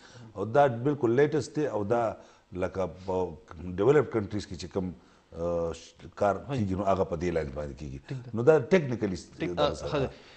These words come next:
Speaker 2: آه، بل دې سره کوم خبره راغوي چې، آه، کوم اګریمنټ شوی دی، نو چې روزانه پنځه لکه سورلۍ وي، هله یې به لکه ګورمنټ سبسډي نه ورکوي، ځکه چې کومه کمپني کوم ګاډي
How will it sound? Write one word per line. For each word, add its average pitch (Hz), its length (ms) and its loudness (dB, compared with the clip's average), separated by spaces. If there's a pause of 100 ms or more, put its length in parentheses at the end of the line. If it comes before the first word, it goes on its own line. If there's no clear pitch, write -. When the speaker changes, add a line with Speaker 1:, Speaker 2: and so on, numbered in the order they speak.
(400)
Speaker 2:
آه، 160 80 4
بل 208 220 4
دې 214 120 0
سره 180 80 -2
کوم 160 240 -6
خبره 180 200 2
راغوي 175 340 4
چې، 170 140 -4 (220)
آه، 120 180 2
کوم 127 220 0
اګریمنټ 127 380 0
شوی 175 300 -2
دی، 156 180 0
نو 135 200 2 (120)
چې - 60 -8
روزانه 123 520 0 (120)
پنځه 127 280 -4
لکه 139 160 -2
سورلۍ 127 520 -2
وي، 180 120 -2 (420)
هله 151 180 2
یې 131 40 2
به 123 100 0
لکه 117 140 -4
ګورمنټ 127 400 0 (200)
سبسډي 123 360 -2
نه 131 80 2
ورکوي، 110 280 -2
ځکه 131 180 -4
چې 120 80 -8
کومه 120 160 -2
کمپني 135 340 -2
کوم 120 200 -2
ګاډي 139 220 4